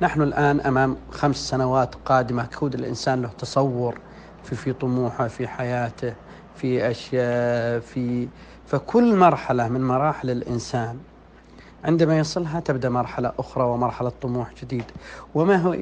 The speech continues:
فإذا نظرنا إلى، آه، منطقة الراحة كما تطرق لها، وهو الانتقال من الراحة، ثم منطقة الخوف،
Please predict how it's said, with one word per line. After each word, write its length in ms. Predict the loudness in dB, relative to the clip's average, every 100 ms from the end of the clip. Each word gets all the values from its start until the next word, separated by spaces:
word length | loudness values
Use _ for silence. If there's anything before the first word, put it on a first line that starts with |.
| 0 2 2 0 0 -2
فإذا 320 | -2 0 4
نظرنا 460 | 4 6 6 6 4
إلى، 420 | 4 4 4 4 -2 -16 -18 -6
آه، 1700 | -2 2 2 2 0 0 0 0 -2 -2 -2 -4 -6 -6 -8 -8 -4
منطقة 540 | 2 2 2 -2 -2 -2
الراحة 560 | 4 6 6 4 0
كما 260 | 0 -4 -6
تطرق 380 | -6 -6 -6 -4
لها، 240 | -4 -4 -8 -18 -8 -4
وهو 180 | 0
الانتقال 640 | 2 0 -2 2 6 6 2 -6
من 160 | -2 0
الراحة، 580 | 0 2 2 2 -4 -6 -12 -20 -20 -20 -2
ثم 200 | 2 4 4 2 2
منطقة 380 | 0 0 -2 -4 -2
الخوف، 640 | -4 -2 2 2 2 -4